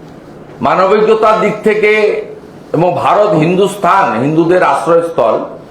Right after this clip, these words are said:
কোনো রাজ্য করেনি। পশ্চিমবঙ্গে পুলিশকে লাগিয়ে তৃণমূল কংগ্রেস এবং তৃণমূল কংগ্রেসের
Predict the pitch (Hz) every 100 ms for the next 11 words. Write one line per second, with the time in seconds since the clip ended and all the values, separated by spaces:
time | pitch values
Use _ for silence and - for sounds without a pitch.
0 | - - 160 208 240 233 226 233 208 190
1 | 139 117 - - 147 - 226 240 240 233
2 | 165 123 147 240 - - - - - 175
3 | 226 247 180 233 208 175 170 165 165 214
4 | - 175 165 175 190 165 160 147 180 196
5 | 165 165 156 151 170 190 185 160 151 151
6 | - 156 180 -